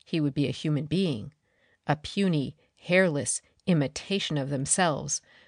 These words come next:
which they would pounce upon and tear asunder with great glee.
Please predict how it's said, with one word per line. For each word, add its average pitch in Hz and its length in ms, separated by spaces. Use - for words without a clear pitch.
which 170 240
they 160 100
would 135 200
pounce - 340
upon - 480
and 151 180
tear 185 340
asunder 175 520
with 139 200
great 170 420
glee. 156 400